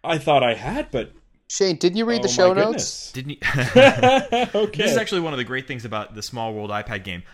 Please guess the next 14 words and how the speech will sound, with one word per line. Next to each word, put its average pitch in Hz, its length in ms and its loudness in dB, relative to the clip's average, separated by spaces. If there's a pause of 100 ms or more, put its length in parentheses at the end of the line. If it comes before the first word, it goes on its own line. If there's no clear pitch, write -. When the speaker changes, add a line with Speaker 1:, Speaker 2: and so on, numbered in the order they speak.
Speaker 3:
The 127 100 -8
Small 180 380 -4
World, 190 460 -8 (240)
uh, 113 240 -6
game 123 300 -10
for 160 120 -14
the 151 100 -10
iPad 80 480 -8 (160)
was 120 180 -8
one 139 180 -8
of 123 80 -10
the 117 100 -8
very 117 440 -8
first 104 440 -12